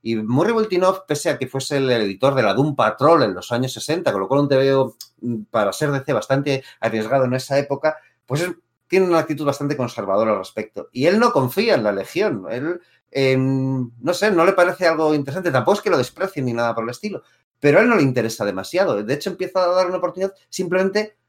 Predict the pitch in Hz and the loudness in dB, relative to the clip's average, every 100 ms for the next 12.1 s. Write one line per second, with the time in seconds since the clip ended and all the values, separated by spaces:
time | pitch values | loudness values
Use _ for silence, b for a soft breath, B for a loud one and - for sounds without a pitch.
0 | _ _ - - 139 131 123 104 - 143 | _ _ -16 -2 -2 0 -2 -4 -2 -2
1 | - 208 180 233 139 - 180 214 113 - | 0 0 2 0 -2 2 2 2 -4 -6
2 | 117 175 254 139 87 _ _ - - 147 | -2 0 0 -2 -8 _ _ -12 -4 -2
3 | 127 127 190 220 175 143 208 - 214 196 | 0 0 4 4 6 4 2 0 -2 -4
4 | B - 143 143 196 - 147 147 175 196 | B 2 2 2 0 0 0 2 2 2
5 | 190 180 147 139 151 165 165 208 - - | 4 4 4 4 2 2 2 0 -2 -4
6 | 160 143 98 147 - 147 175 - 190 214 | -6 -6 -6 -6 -4 -2 0 -2 -4 -6
7 | B B - 131 117 143 208 180 143 202 | B B 2 2 4 2 0 -2 -2 -2
8 | 226 214 214 190 190 170 160 165 180 165 | 0 0 2 2 4 6 6 4 2 -4
9 | 147 165 151 156 139 165 208 b - 127 | -2 -2 -2 -4 -2 -2 -4 b -6 -6
10 | - 170 131 107 95 - 110 165 220 202 | -4 -4 -2 -6 -6 -10 -8 -6 -6 -4
11 | 180 185 170 123 175 170 120 104 127 185 | 0 2 0 -2 -4 -4 -4 -4 -4 -6